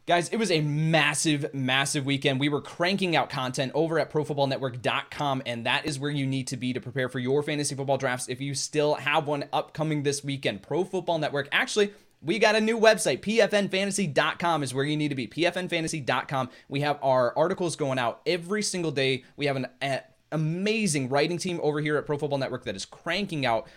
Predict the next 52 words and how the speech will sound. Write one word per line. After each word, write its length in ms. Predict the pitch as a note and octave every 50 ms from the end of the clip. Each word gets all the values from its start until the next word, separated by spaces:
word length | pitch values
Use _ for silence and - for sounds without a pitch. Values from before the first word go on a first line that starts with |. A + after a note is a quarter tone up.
| - _ _
articles 440 | - D3 D3 C#3+ C#3+ D3 C#3+ C3+ -
for 160 | - A#2 A2
you 220 | G#2 A2 B2 C#3+
to 100 | D3+ E3+
read 400 | D#3 C#3+ C#3+ C#3 C#3 C3+ C3 A#2+ - _ _
and 180 | A#2 G#2+ G#2 G2+
prepare 380 | - A#2+ G2+ - - C#3+ D3+
for 140 | D3+ E3 D#3+
your 100 | E3+ E3
drafts. 400 | C#3 B2 B2+ A#2+ A#2 A#2 - - - - _ -
Additionally, 420 | - A#2 A#2+ C3 C#3 C3+ - D#3 C#3+
we 140 | C#3 C#3+ C#3
have 180 | C#3+ C3+ C3 -
a 100 | - B2+
free 400 | A#2+ - - C3+ C#3+ D3 D#3 D#3 - _
fantasy 320 | - - C#3+ C#3+ C3+ -
football 300 | C3 C3+ C#3 B2 C#3 C3+
draft 500 | C3 B2 A2+ A#2 B2+ C3 C#3 C#3+ C#3 -
kit. 220 | - C#3 A2 - -
It 80 | B2 C3+
was, 280 | C3 C#3 C3+ B2 - - - G#2 - - -
I've 160 | A#2 C#3+ C#3+
heard 340 | C#3 D3+ D#3 D3+ C#3+ C#3 C#3
nothing 440 | C3 C#3 D3 D#3 D#3+ D#3+ E3+ E3+ D#3
but 100 | D3 C3+
positive 380 | - C3 C3+ C#3 C3 B2+ A2
things 180 | - C3 A#2+ -
from 80 | - A#2+
people 220 | B2+ B2 - B2
that 160 | A2+ A2 F2
utilize 420 | A#2 C#3+ D3+ D#3 D3+ D3 C#3 C3+ C3+
this 160 | C3+ B2+ -
this 220 | B2+ B2 A#2 -
weekend, 380 | C3 C3+ A#2+ - B2+ A#2+ A2+ - - - - - _ _ -
uh, 160 | G#2+ G#2+ G#2+
going 240 | A2+ C#3 D#3+ F#3 F3+
into 140 | D#3 D3 C#3+
their 100 | C3+ B2
drafts. 300 | G#2+ B2+ A#2 A#2+ A2+ -
So 100 | - B2+
you 160 | A#2 A#2 B2+
can 140 | B2+ C#3 C3
find 200 | - C#3+ C3+ B2+
that 80 | A#2
over 160 | G#2+ A#2+ A2+ A2
at 120 | G2 -
P 120 | - -
F 120 | E3 D#3+ F3
N 100 | D#3+ D#3
fantasy 380 | - D3+ C#3+ C#3+ C#3 C#3+ C3+
dot 280 | G#2+ - A#2+ A#2 C3 -
com. 280 | - C#3 B2+ A#2+ A#2+